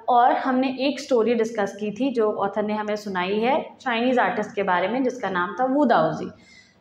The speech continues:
And through that story we got to know that, uh,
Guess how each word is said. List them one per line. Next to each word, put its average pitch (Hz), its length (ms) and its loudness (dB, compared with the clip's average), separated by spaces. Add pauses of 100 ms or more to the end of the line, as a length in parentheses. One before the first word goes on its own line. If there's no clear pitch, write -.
(400)
And 240 320 4 (340)
through 269 260 2
that 240 260 2
story 220 280 2
we 226 280 2
got 190 200 -2
to 226 160 0
know 220 400 0
that, 185 400 0
uh, 190 220 4